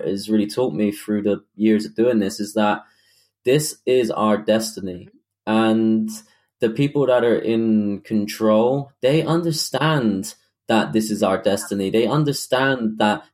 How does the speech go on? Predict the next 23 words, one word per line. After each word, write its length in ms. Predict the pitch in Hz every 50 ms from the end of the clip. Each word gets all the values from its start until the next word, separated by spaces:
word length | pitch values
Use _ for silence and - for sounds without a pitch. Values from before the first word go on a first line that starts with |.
| _ -
they 160 | 110 123 143
are 80 | 151
gonna 240 | 147 151 139 147 135
lose 340 | 120 123 127 131 131 110 110
their 220 | 120 117 113 110
power. 480 | 110 117 117 127 123 113 101 87 87 85
They 180 | - 107 110 127
are 140 | 135 139
gonna 180 | 143 143 131 123
lose 440 | 113 110 107 113 117 117 113 107 -
their 200 | 107 104 101 101
control. 560 | - 95 92 - - 101 98 92 90 90 - _ _ _ _ _ _ _ - - -
And 540 | 110 113 113 113 113 113 113 110 - - _ -
they 140 | 117 123 135
are 80 | 147 143
doing 280 | 135 123 113 107 110
everything 520 | 107 107 127 143 147 147 - 143 135 113 107
that 180 | 127 113 -
they 160 | 110 117 117 110
can 540 | 110 - 117 117 117 110 104 98 95 90 - _ _ _ _ _ _ _ _
that's 380 | - 101 98 147 139 - - - -
left 340 | 107 123 123 120 - - -
within 560 | 120 110 110 120 127 127 123 117 113 110